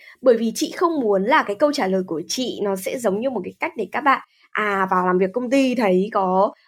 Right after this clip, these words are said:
ờ, thấy có một cái dấu hiệu này, dấu hiệu kia, các bạn xin nghỉ việc hay là gì cả. Bởi vì chị nghĩ như vậy thì chính cái người độc hại ở đây lại là các bạn chứ không phải công ty. Bởi vì các bạn đã chấp nhận làm việc ở môi trường này thì các bạn cần phải có cái cách thích nghi phù hợp. Đương nhiên, một mặt khác,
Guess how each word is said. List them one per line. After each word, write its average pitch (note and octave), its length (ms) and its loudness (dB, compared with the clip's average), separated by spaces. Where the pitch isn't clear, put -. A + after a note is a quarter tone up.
ờ, F#3 260 2
thấy F#3 220 0
có F#3 100 2
một C4 160 -4
cái A3+ 80 -2
dấu B3 160 4
hiệu D#4+ 220 4
này, A#3+ 160 0
dấu A#3 120 -2
hiệu D#4 180 -2
kia, C#4 160 0
các - 60 -4
bạn - 160 -4
xin D4+ 140 -4
nghỉ B3 200 -2
việc A#3 200 2
hay D4 80 -4
là A#3+ 120 -2
gì F#3+ 180 -18
cả. G#3 160 -2
Bởi G#3 160 2
vì G#3+ 180 -4
chị - 160 -12
nghĩ E4 260 -2
như E4+ 200 6
vậy F4 220 0
thì A3+ 140 -8
chính A#3+ 380 -2
cái B3 100 -8
người D4 160 2
độc A3+ 160 2
hại - 120 0
ở - 60 -4
đây B3 160 -2
lại D#3 140 -6
là G3 100 -8
các C#4+ 220 -10
bạn - 200 -4
chứ - 120 -20
không C4+ 120 -18
phải G#3 140 -14
công A#3+ 220 -14
ty. C4+ 120 -6
Bởi G#3 100 -2
vì G#3 100 -10
các D4 120 -2
bạn - 160 -2
đã - 160 -4
chấp F4+ 120 -2
nhận F4 160 -4
làm G3+ 120 -6
việc F#3 160 -6
ở - 60 -16
môi A#3+ 200 -6
trường G3 200 -6
này F#3 140 -6
thì A#3 120 -6
các C#4+ 140 0
bạn - 180 0
cần G#3+ 200 -4
phải G3+ 160 -6
có F#3 140 -10
cái F#3+ 100 -8
cách D#4 200 -4
thích F#4+ 160 -12
nghi C#4 220 -2
phù G3+ 140 -2
hợp. G3 140 0
Đương D#4+ 180 4
nhiên, E4+ 180 6
một A3 140 -4
mặt G#3 140 -4
khác, F4+ 340 -4